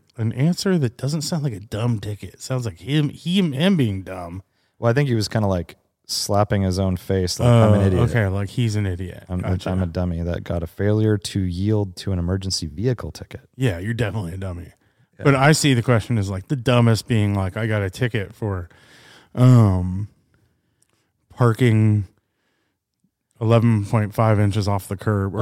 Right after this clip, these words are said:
Speaker 1: you know,
Speaker 2: Oh.
Speaker 1: twelve point five when it was supposed to
Speaker 2: Yeah.
Speaker 1: be twelve and they measured it.
Speaker 2: Yeah,
Speaker 1: And it
Speaker 2: yeah,
Speaker 1: was,
Speaker 2: yeah.
Speaker 1: you know, something like that.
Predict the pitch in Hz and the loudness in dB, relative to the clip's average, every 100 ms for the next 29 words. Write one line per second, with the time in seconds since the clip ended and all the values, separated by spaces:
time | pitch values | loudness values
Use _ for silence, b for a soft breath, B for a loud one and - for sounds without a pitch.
0 | 101 92 90 87 147 120 135 - 131 120 | 4 6 4 4 4 4 2 4 4 6
1 | 107 110 104 110 101 98 92 139 131 117 | 4 2 4 6 6 6 4 6 6 4
2 | 117 113 131 107 120 113 101 101 101 98 | 2 2 2 2 0 0 -2 -2 -2 -4
3 | 98 131 107 85 - 110 92 92 95 - | -4 -2 -2 -4 -10 -10 -10 -10 -12 -12